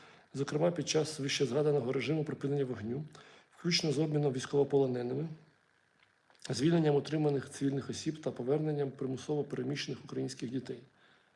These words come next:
Обидві делегації погодились визначити склад своїх переговорних груп і негайно розпочати переговори для досягнення стійкого миру, який забезпечуватиме довготривалу, довготривалу безпеку України.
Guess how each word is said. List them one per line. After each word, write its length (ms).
Обидві 280
делегації 520
погодились 720
визначити 560
склад 300
своїх 320
переговорних 580
груп 200
і 40
негайно 360
розпочати 440
переговори 480
для 100
досягнення 500
стійкого 480
миру, 320
який 220
забезпечуватиме 800
довготривалу, 720
довготривалу 600
безпеку 440
України. 520